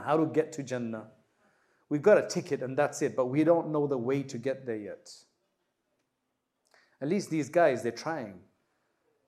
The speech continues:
They're paying people to get them across or whatever it is. You know, they're, they're doing that. Allah Ta'ala protect them. They, subhanallah. But we're not even trying. We just think it's gonna happen.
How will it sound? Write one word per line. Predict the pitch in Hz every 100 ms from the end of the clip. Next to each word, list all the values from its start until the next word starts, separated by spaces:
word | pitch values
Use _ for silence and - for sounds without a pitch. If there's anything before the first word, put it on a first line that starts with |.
| -
They're | 120
paying | - 160 156 139
people | 151 139 131
to | 131
get | 120 156 135
them | 123
across | 113 156 139 -
or | 117
whatever | 127 127 127
it | 123
is. | 127 135
You | 127
know, | 120
they're, | 123
they're | 120 131
doing | 131 147 127
that. | 131 120
Allah | 127 123
Ta'ala | 127 113
protect | - - 151 120
them. | 113
They, | 120 117 - _ _ _
subhanallah. | - - 131 117 113 110 - _ _ _ _ _ _ -
But | 139 160
we're | 202
not | 214 165
even | 131
trying. | 120 135 120 98 - _ _ _ _ _ _ _ _ _ _ _ _ _ -
We | 147
just | 151 156
think | 160 135
it's | 131
gonna | 139 123
happen. | 135 123 117